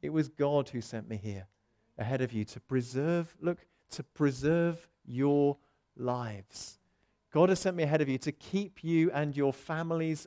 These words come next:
alive and to preserve many survivors. So it was God who sent me here, not you.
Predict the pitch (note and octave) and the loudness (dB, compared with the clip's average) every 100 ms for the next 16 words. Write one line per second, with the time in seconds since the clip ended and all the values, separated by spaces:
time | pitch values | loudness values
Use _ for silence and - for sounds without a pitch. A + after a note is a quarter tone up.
0 | - C#3 C3+ B2+ B2+ A#2+ A2 - _ _ | -10 -4 -2 -4 -6 -12 -14 -20 _ _
1 | _ - C3+ C3+ C#3 C#3 C3 D3 D3+ D3 | _ -10 -8 -8 -6 -4 -2 -2 0 -2
2 | C3 C3+ D3 D#3 D3+ D3 C#3 B2+ B2+ C3 | -4 -4 -4 -4 -6 -8 -10 -6 -6 -6
3 | A#2+ A2+ - C#3 C3+ C#3 - C#3+ D3 D#3 | -8 -10 -6 -6 -4 -6 -2 2 2 0
4 | D3 C3 - C#3+ C3+ A#2+ G#2 A2 A2 A2 | -2 -6 -6 -8 -6 -6 -4 -4 -4 -8
5 | _ _ _ _ A#2+ A#2+ B2 - - _ | _ _ _ _ -6 -2 -4 -8 -20 _
6 | _ _ _ _ _ A#2+ B2+ B2+ A2+ | _ _ _ _ _ -8 -6 -6 -10